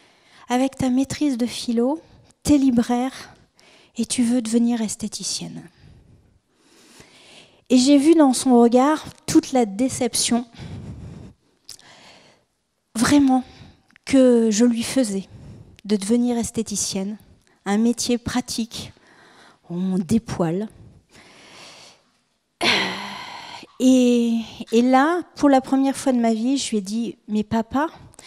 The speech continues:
oui, j'ai fait philo. Et oui, l'esthétique, bah, c'est quoi ? C'est rendre un esprit sain dans un corps sain. J'ai fait la philosophie grecque, et les Grecs ne voyaient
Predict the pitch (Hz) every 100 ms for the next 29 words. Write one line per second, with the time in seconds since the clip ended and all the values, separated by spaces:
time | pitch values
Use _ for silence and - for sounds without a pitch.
0 | - 202 226 330 403 220 - 233 - 226
1 | 220 294 _ _ _ - _ _ - -
2 | - - 240 254 269 320 311 262 - 240
3 | - 254 - - 185 190 - 208 226 -
4 | 247 - 233 240 349 - - 277 240 220
5 | 240 320 277 - 233 240 254 - - 240
6 | 269 269 240 202 202 - 208 - - 185
7 | - _ _ _ - - - 226 269 269
8 | 262 - 247 226 214 220 202 196 240 -
9 | - - 233 226 226 208 226 285 - -
10 | _ - - - - - - 247 294 262
11 | 269 262 254 254